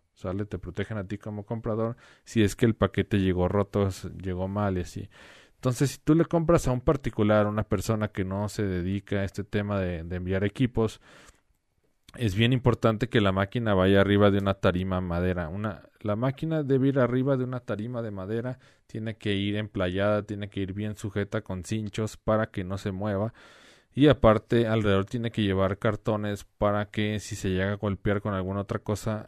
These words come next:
eh, no se vaya a marcar, no se vayan a marcar, por ejemplo, los biseles, el chasis y todo lo que tiene ahí,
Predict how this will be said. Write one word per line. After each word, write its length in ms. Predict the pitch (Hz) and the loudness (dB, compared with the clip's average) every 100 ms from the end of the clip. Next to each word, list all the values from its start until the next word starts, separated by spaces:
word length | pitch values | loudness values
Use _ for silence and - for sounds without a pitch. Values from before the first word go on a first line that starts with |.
| - | -12
eh, 260 | 104 92 92 | -10 -8 -8
no 120 | 92 | -8
se 160 | - | -2
vaya 260 | 101 95 95 | 0 2 0
a 20 | |
marcar, 680 | 90 85 - 98 98 98 92 - _ _ - | -2 -4 -2 0 2 0 -2 -10 _ _ -14
no 120 | 101 | -10
se 120 | - 107 | -4 0
vayan 200 | 107 104 | 0 0
a 60 | |
marcar, 420 | 92 87 - 98 | -2 -4 0 0
por 120 | 98 95 | 0 -4
ejemplo, 280 | 98 104 | -4 -2
los 180 | 95 92 | -2 -2
biseles, 580 | 92 - 104 98 101 90 | -4 -4 -4 -2 -4 -6
el 120 | 90 | -8
chasis 580 | - 90 - 104 104 - | -6 -6 -4 -2 -4 -6
y 60 | 95 | -8
todo 200 | 104 101 | -4 -2
lo 120 | 98 | -4
que 100 | 98 | -8
tiene 260 | - 104 | -8 -6
ahí, 280 | 104 117 123 | -4 -4 -6